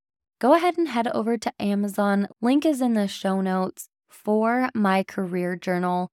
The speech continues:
to help you step by step preparing for those future leadership roles.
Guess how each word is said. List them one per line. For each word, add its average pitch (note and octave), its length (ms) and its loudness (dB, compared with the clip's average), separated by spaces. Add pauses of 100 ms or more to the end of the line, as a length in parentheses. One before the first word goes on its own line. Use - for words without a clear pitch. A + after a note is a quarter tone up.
(280)
to - 120 -2
help A3+ 300 0
you C#4+ 160 2
step - 460 0
by A3+ 180 2
step G3 480 -2 (180)
preparing F#3 680 -2
for F#3 280 0
those F#3+ 300 0
future F#3 400 -6
leadership F3 640 -4
roles. F#3 460 -6